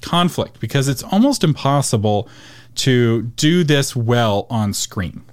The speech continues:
It's really hard to show man against himself on screen because a lot of it happens inside the mind of the protagonist. So a woman is trying to do something and she's setting her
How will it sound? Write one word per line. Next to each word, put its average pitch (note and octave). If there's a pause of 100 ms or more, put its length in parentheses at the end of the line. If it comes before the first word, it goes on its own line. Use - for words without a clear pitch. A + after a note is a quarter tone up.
(260)
It's B2
really G3
hard D#3
to C#3+
show C3
man C3+
against C#3
himself A2+
on G#2+
screen C3 (400)
because B2
a C3
lot D3
of D#3
it C#3
happens C3
inside B2+
the A2
mind A#2+
of G#2+
the G2+
protagonist. F#2 (460)
So G2+
a A2
woman E3
is B2+
trying D#3+
to D3
do F#3
something F#3+
and B2+
she's C#3+
setting E3+
her C#3+